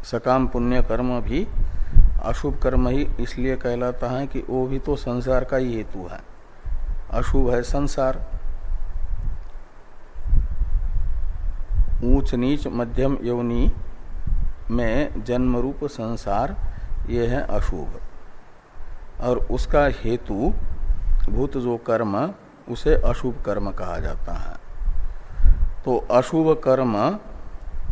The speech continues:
न लिप्यते, अशुभ कर्म लिप्त नहीं होता, यानी जन्म नहीं दिला सके, इसके लिए कोई प्रकारांतर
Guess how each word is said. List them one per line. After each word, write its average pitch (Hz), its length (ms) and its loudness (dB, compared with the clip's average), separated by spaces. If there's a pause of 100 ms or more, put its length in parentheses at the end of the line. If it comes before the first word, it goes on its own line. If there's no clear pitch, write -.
(640)
न 147 240 6
लिप्यते, 135 640 2 (1800)
अशुभ 147 480 2
कर्म 120 460 0 (600)
लिप्त 135 380 -6
नहीं 117 360 -4
होता, - 360 -12 (760)
यानी 131 320 -4 (220)
जन्म 123 300 -2
नहीं 104 420 2
दिला 110 320 2
सके, 107 640 -4 (1040)
इसके 160 360 2
लिए 143 320 0
कोई 139 320 -2
प्रकारांतर 127 920 -4